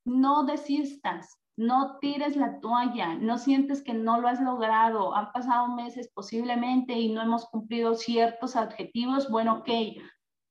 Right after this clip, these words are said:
pero con valor y perseverancia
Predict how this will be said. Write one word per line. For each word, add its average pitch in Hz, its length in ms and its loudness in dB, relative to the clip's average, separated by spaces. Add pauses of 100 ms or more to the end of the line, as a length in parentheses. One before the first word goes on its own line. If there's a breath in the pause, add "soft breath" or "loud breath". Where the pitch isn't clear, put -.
(120)
pero 233 420 2
con 269 260 2
valor 240 500 2
y 226 300 -4
perseverancia 285 1300 0